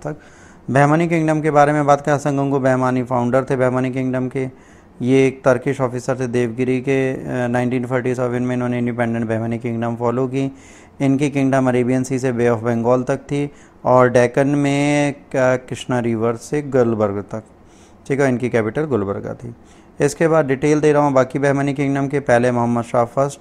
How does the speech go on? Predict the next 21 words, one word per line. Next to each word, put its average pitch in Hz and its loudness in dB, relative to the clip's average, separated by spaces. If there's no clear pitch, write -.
नेक्स्ट 120 -2
रूलर 135 0
थे 139 -2
महमदी, 131 0
एबल 123 0
जनरल 117 0
और 117 2
एडमिनिस्ट्रेटर 120 -2
थे। 147 -4
इन्होंने 139 2
काप्या 139 6
नायाका 127 4
वारंगल 123 4
और 131 0
विजयनगर 123 0
के 131 -2
रूलर 123 -2
बुक्का 123 2
को 101 -4
हराया 110 -8
था। 117 -18